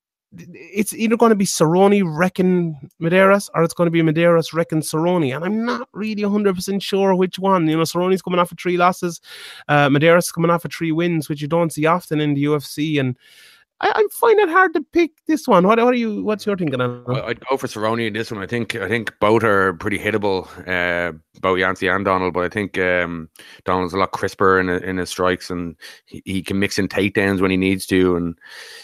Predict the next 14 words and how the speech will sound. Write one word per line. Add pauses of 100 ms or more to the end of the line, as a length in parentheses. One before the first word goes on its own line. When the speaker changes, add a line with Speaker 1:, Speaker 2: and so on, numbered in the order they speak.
(280)
Speaker 2:
um, (120)
he,
he's,
he, (420)
he, (920)
I
think, (600)
I
think
he's
been
fighting
obviously,
uh,